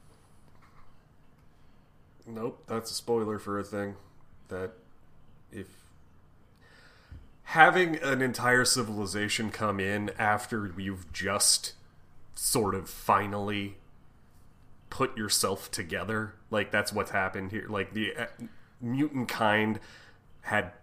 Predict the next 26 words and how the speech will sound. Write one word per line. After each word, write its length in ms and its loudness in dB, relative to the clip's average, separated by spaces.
like, 400 -2
or 120 6
at 100 0
least 200 4
on 260 4
Krakoa, 600 0
had 220 -2
kind 280 0
of 80 -2
agreed, 680 0
"Okay, 500 0
let's 260 4
at 120 -4
least 340 0
band 280 4
together 460 0
and 300 -2
fuck 320 -2
off." 420 2
Everybody 440 2
el-, 140 6
and, 240 0
like, 240 0
everybody 380 2
else, 220 4
like, 180 -2